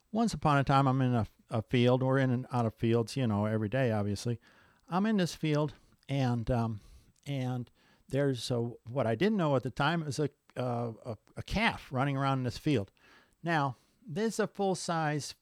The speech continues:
you know, corn that's, uh, four or five feet high. You can't see around at all. I really, I'm not even a farm guy, a kid to begin with. I,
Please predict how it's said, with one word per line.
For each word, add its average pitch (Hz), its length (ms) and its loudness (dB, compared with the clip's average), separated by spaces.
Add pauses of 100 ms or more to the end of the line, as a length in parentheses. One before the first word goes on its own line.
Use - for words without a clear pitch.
you 180 200 -6
know, 143 300 -4
corn 165 400 -2
that's, 135 300 -4
uh, 143 120 0
four 143 280 -4
or 139 40 -2
five 139 320 -4
feet 151 200 -8
high. 180 320 -4 (400)
You 226 100 0
can't 156 280 -2
see 156 180 0
around 156 340 4
at 131 60 2
all. 139 240 4 (1080)
I - 60 -2
really, 180 400 2 (340)
I'm 214 200 0
not 190 180 2
even 165 180 0
a 143 80 0
farm 175 420 2
guy, 139 200 -2
a 147 100 0
kid 151 300 0
to 123 80 -4
begin 151 340 0
with. 110 160 0 (320)
I, 202 180 0